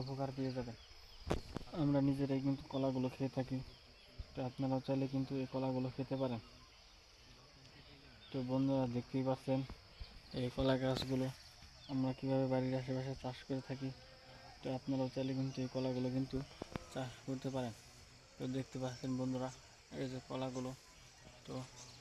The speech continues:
আপনারা কীভাবে এই কলাগুলো চাষ করবেন বাড়ির আশেপাশে। তো এই কলা চাষে তেমন কোনো খরচ নেই, অল্প খরচে চাইলে কিন্তু বাড়ির আশেপাশে কলাগুলো চাষ করতে পারেন।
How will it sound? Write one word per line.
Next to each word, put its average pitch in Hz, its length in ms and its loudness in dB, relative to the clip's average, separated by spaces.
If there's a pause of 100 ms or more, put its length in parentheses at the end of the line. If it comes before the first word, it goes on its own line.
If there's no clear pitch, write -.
(140)
আপনারা 135 340 -2
কীভাবে 131 340 -2
এই 131 100 -2
কলাগুলো 131 360 0 (140)
চাষ - 240 -8
করবেন 131 260 0 (680)
বাড়ির 127 300 2
আশেপাশে। 131 380 -2 (540)
তো - 140 -6
এই 127 40 0 (100)
কলা 131 260 2
চাষে 131 260 -4
তেমন 131 260 2
কোনো 131 120 2 (100)
খরচ 131 220 2 (100)
নেই, 135 100 6 (880)
অল্প 135 160 0 (120)
খরচে 131 340 0
চাইলে 127 260 0
কিন্তু 131 220 2
বাড়ির 131 280 0
আশেপাশে 131 360 -6 (140)
কলাগুলো 131 340 0 (120)
চাষ 135 140 -8 (100)
করতে 135 240 -2
পারেন। 127 180 4